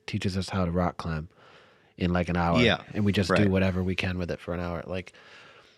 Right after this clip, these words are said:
Speaker 1: different things like that. But it would be interesting to have it culminate in a challenge that, like, we both have to, like, <laughs> figure the hell out together in real time and just see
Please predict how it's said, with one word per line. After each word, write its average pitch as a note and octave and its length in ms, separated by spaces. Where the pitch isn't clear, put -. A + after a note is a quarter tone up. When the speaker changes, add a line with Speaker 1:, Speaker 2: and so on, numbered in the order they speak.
Speaker 1:
different G2+ 300
things G2 180
like F2+ 140
that. G2 180
But G#2+ 80
it - 60
would B2+ 80
be C3+ 120
interesting A2 420
to F#2+ 60
have F2+ 240
it F#2 140
culminate G2 520
in F2+ 80
a F2 40
challenge F#2 480
that, E2+ 140
like, F2+ 160
we F#2+ 80
both F#2 240
have F2+ 240
to, F2+ 80
like, D#2 280
<laughs> - 120
figure A2 240
the G2+ 80
hell G2 200
out G2 280
together A2 500
in G#2+ 120
real G#2 220
time G2+ 320
and F#2 100
just G2 180
see F#2+ 200